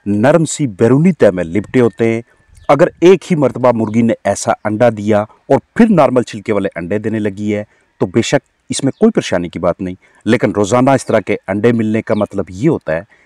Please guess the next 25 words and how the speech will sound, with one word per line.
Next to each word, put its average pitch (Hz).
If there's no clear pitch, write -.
कि 135
कहीं 139
ना 190
कहीं 98
पे 107
आप 208
कोताही 120
बरत 98
रहे 69
हैं। -
वजूहात 110
का 117
इल्म 135
होना 123
ही 117
हमें 147
इस -
तरह 117
के 104
मसाइल 107
से 117
और 101
हमारे 101
chickens -
को 90